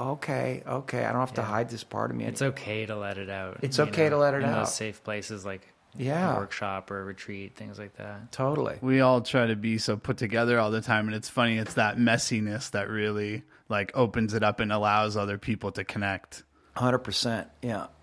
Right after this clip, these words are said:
Speaker 2: So after you ended up taking the Radical Aliveness course yourself, how did, how did you feel kind of stepping into that sort of teacher, facilitator role and, uh,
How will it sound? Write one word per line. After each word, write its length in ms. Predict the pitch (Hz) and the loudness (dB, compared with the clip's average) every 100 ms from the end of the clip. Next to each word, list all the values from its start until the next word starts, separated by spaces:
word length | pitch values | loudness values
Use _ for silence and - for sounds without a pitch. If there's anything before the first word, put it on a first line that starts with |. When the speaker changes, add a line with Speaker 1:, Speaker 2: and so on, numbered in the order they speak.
| _ - - - - | _ -20 -18 -20 -16
Speaker 2:
So 180 | - 139 | -2 4
after 260 | 135 131 156 | 6 6 4
you 100 | 147 | 6
ended 220 | 139 123 | 6 4
up 120 | 120 - | 2 0
taking 380 | 127 131 131 | 0 2 2
the 260 | 117 110 107 | 2 2 0
Radical 440 | 107 104 107 113 113 | 2 2 0 -2 0
Aliveness 640 | 107 104 104 101 - - _ _ _ - | 2 2 -2 -6 -6 -8 _ _ _ -14
course 400 | - 123 127 - | 0 2 4 2
yourself, 640 | 107 - 123 127 101 - - | -2 -2 0 2 0 -4 -10
how 320 | - 117 117 | -2 0 2
did, 400 | 113 113 110 110 - - - - | -2 -4 -6 -12 -16 -20 -20 -10
how 160 | - 123 | 0 2
did 220 | 135 120 | 2 2
you 100 | 117 | -2
feel 640 | - - - 123 123 113 | -4 -16 -4 0 2 2
kind 180 | 110 117 | 0 -2
of 80 | 107 | -2
stepping 420 | - 113 107 110 | -2 -2 -2 -4
into 720 | 104 110 117 - 110 104 104 98 | -4 -4 -4 -2 -2 -2 -2 -2
that 540 | 104 101 98 - - | -2 0 -2 -6 -10
sort 180 | - 107 | -8 -6
of 180 | 98 - | -6 -8
teacher, 760 | - 110 - 110 104 101 98 - | -6 -6 -4 -4 -4 -4 -6 -8
facilitator 960 | 110 - 110 104 104 - 110 101 95 | -8 -6 -4 -4 -6 -6 -4 -4 -4
role 540 | 95 104 104 101 95 - - - - - - _ - | -6 -6 -4 -4 -6 -10 -20 -20 -20 -20 -20 _ -10
and, 400 | 101 95 95 95 | -6 -4 -4 -6
uh, 280 | 95 95 | -6 -6